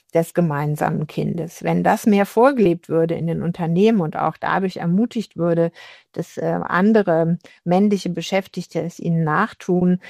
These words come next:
dann wären damit indirekt natürlich den alleinerziehenden Müttern sehr viel geholfen. Ja, das ist eher ein indirekter Effekt, aber alles das, was die Mütter sozusagen an eigener Betreuungslast abgenommen bekommen,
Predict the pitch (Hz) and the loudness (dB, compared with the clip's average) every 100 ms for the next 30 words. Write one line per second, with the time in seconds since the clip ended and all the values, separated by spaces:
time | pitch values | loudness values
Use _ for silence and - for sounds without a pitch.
0 | - - 170 180 170 175 190 190 185 - | -8 0 4 4 4 2 2 0 0 -4
1 | 170 160 170 185 180 208 254 247 180 151 | -4 0 2 0 0 2 4 4 2 -2
2 | - 165 151 - 160 160 175 - 165 160 | -6 -8 -6 -4 -4 -2 -4 -4 -4 -2
3 | - 156 151 170 165 165 - 160 160 160 | -2 -2 0 0 -2 -6 -6 -4 -2 -2
4 | 180 - - - - - - - - - | -2 -4 -6 -8 -12 -8 -6 -6 -8 -8
5 | 147 151 151 - - 175 202 190 - 190 | -6 -4 -6 -6 -6 -2 0 -2 -2 0
6 | 185 175 220 262 254 208 190 202 170 180 | 0 2 4 6 4 2 0 0 0 -2
7 | - 220 - - _ _ _ - 175 185 | -2 -2 -4 -20 _ _ _ -2 2 4
8 | 180 - 196 240 233 - 175 202 - 180 | 4 2 2 2 0 -2 -2 -2 -6 -8
9 | 180 - - 180 180 180 175 208 208 185 | -8 -10 -12 -8 -4 -2 -2 -2 -2 -2
10 | 180 - 170 175 170 175 - 165 156 175 | -4 -8 -2 0 0 0 -4 -6 -2 0
11 | 214 202 180 190 - 160 175 - 165 170 | 2 0 -2 -8 -8 -6 -6 -4 -6 -6
12 | - - - 220 202 190 190 185 - - | -4 -4 -2 0 0 2 0 0 -6 -6
13 | 165 165 | -4 -4